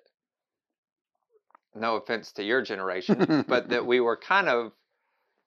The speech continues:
Speaker 1: sold a, a, a bill of goods of, "Hey, if you, if you do this, if you go to college, if you get whatever degree, if, and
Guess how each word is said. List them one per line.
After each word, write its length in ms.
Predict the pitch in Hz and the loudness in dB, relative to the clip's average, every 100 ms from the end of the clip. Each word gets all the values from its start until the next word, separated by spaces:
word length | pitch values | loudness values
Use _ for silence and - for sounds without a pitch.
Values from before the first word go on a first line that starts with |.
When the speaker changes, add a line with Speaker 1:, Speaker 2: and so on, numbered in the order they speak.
| _ _ _ _ _ _ _ _ _ _ | _ _ _ _ _ _ _ _ _ _
Speaker 1:
sold 640 | - - - 123 123 127 | -14 -10 -2 2 2 2
a, 460 | 113 104 101 101 95 - _ _ - | 2 2 2 0 -4 -14 _ _ -10
a, 60 | |
a 20 | 95 | -2
bill 240 | 107 123 | 2 2
of 100 | 104 | 2
goods 360 | 117 120 101 107 | 4 4 2 0
of, 280 | 101 95 - _ _ _ _ - | -2 -4 -12 _ _ _ _ -14
"Hey, 180 | 123 127 | -4 -2
if 140 | 98 120 | -2 -4
you, 60 | - | 2
if 240 | 131 131 | 2 2
you 80 | 147 | -4
do 180 | 107 104 | -2 0
this, 220 | 95 98 | -2 -4
if 120 | 117 | -8
you 80 | 135 | 0
go 100 | 143 | 2
to 80 | 143 | 2
college, 420 | - 101 98 104 | 4 4 4 -2
if 140 | 110 120 | -10 -6
you 60 | |
get 280 | 117 117 110 - _ _ _ - _ _ | 0 2 0 -6 _ _ _ -20 _ _
whatever 400 | - 127 120 117 | -2 2 2 2
degree, 520 | 113 104 104 104 101 101 | -2 -4 0 0 0 -4
if, 160 | 101 | -6
and 480 | - 110 101 98 95 | -8 -4 -4 -6 -10